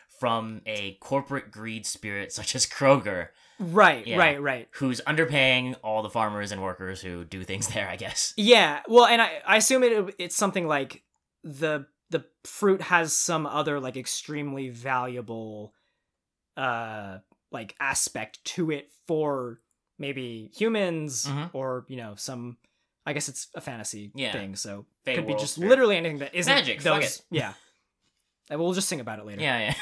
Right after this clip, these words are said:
Speaker 1: yeah. <laughs>
Speaker 2: That's a callback.
Speaker 1: Great callback. Okay. Yeah, I, I like that. So we have the reasoning and what they're fighting for again. A little bit more established than just go grab shit, right?
Speaker 2: Right. Then it might be kind of interesting to sort of revisit the grocery store concept.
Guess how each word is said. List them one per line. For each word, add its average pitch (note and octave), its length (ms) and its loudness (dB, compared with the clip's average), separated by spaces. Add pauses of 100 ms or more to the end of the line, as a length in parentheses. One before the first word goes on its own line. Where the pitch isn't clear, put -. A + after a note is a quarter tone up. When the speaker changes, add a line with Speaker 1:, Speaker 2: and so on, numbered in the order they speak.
(260)
Speaker 1:
yeah. D#3 60 -4 (100)
<laughs> G3+ 840 4
Speaker 2:
That's F3 140 0
a - 40 -8
callback. B2 400 -4
Speaker 1:
Great C#3 200 0
callback. F2+ 400 -4
Okay. C3 280 0 (280)
Yeah, C#4 300 2
I, D#3+ 140 4
I D#3+ 140 2
like D3+ 180 4
that. C#3+ 280 0
So C#3 520 0 (220)
we C3+ 160 -12
have F#3 240 0
the F3 120 -4
reasoning C#3 680 -6
and A#2 160 -10
what A2 180 -8
they're G#2 100 -10
fighting F#2 360 -8
for D#2+ 220 -16
again. C#2 280 -18 (300)
A B2 60 -10
little D3+ 180 -4
bit D#3 120 -6
more C3 400 -4
established F#2+ 480 -6
than F#2+ 120 -14
just F#2+ 240 -10
go G2 120 -8
grab F#2 320 -8
shit, - 260 -14
right? F#2+ 320 -10
Speaker 2:
Right. A2+ 300 -6 (420)
Then C4 380 4 (280)
it A#3 140 0
might D4+ 140 6
be F4 80 2
kind E4+ 120 0
of D4 60 0
interesting B3+ 340 0
to G#3 120 0
sort G3+ 180 -2
of E3 160 -2
revisit F#3 640 2
the E3 60 -2
grocery F#3 580 2
store C3 320 -4
concept. A2+ 800 -8